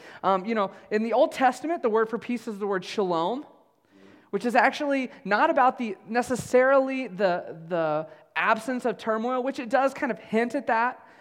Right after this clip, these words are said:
So when we think of, like, world peace, we think of an absence of war, right? But it actually is about a wholeness and a fullness of something, being complete, lacking nothing.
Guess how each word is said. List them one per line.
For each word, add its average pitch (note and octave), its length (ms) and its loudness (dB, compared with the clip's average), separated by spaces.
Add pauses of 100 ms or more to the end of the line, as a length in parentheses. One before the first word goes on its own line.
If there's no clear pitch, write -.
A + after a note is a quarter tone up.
(160)
So - 140 -4
when A3+ 160 -2
we A#3 100 -2
think B3 220 -2
of, A3 100 -4
like, G3 160 0
world G3 420 0
peace, G#3+ 280 -8
we G#3 60 -8
think G3 180 -8
of F3 100 -4
an E3 180 -6
absence F3 540 0
of C#3+ 160 -8
war, D3 380 -2 (140)
right? D3+ 260 0 (960)
But G#3+ 140 2
it A#3 100 6
actually C4 400 2
is G3+ 120 2
about G3 400 2 (140)
a - 60 -4
wholeness - 800 -4 (340)
and E3+ 100 -2
a E3 40 -6
fullness A3 800 -2 (200)
of D3 100 -4
something, - 400 -8 (540)
being G3 240 -4
complete, F#3 580 -8
lacking E3+ 520 -2 (200)
nothing. D#3+ 460 -4